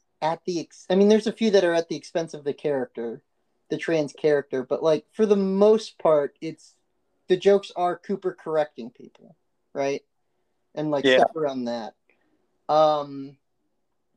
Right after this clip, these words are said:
Speaker 1: but we'll, we'll get deeper. Apparently that character makes a, a return in the third season, briefly,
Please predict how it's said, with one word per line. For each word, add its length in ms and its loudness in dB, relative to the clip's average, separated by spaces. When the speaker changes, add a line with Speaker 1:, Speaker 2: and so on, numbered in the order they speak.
Speaker 1:
but 200 0
we'll, 320 -8
we'll 120 -6
get 200 0
deeper. 300 -4
Apparently 420 -2
that 180 0
character 320 -4
makes 240 -10
a, 160 0
a 100 -2
return 640 -6
in 280 -6
the 560 -4
third 260 2
season, 420 0
briefly, 520 2